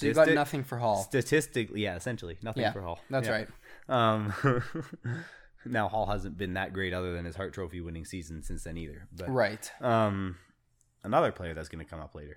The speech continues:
Speaker 2: but
Speaker 1: Mm-hmm.
Speaker 2: Larson, um, it, he was one, he was easily our best defensive defenseman,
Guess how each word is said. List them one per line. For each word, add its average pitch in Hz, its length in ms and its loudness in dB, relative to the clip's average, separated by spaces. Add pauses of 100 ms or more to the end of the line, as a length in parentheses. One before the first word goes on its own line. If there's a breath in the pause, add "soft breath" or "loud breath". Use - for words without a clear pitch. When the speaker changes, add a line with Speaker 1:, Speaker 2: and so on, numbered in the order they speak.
(120)
Speaker 2:
but 110 240 0
Speaker 1:
Mm-hmm. 110 80 -2
Speaker 2:
Larson, 113 720 0
um, 90 560 -4 (1040 soft breath)
it, 110 160 2 (300)
he 113 160 -2
was 95 240 -2
one, 107 300 0
he 104 120 -4
was 101 220 -4 (120)
easily 135 400 2
our 113 200 6
best 95 240 -2
defensive 85 400 -8
defenseman, 78 560 -10